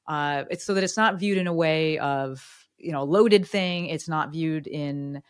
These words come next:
uh, and people are gonna view it however they want, but I think that I can still put things out into the ether in the way, you know, so that I'm, I am happy about how that gets portrayed.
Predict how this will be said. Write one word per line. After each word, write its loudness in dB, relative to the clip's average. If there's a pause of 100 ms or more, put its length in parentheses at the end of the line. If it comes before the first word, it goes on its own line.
(240)
uh, -6
and 0
people 6
are 10
gonna 6
view 2
it 2
however -2
they 0
want, 2
but 2
I 2
think -6
that -2
I 0
can -6
still -4
put -14
things -8
out 2
into -12
the -10
ether -8
in -10
the -10
way, -6 (280)
you -14
know, -12
so -8
that -10
I'm, -2 (120)
I 2
am -4
happy -4
about -6
how -10
that -12
gets -14
portrayed. -16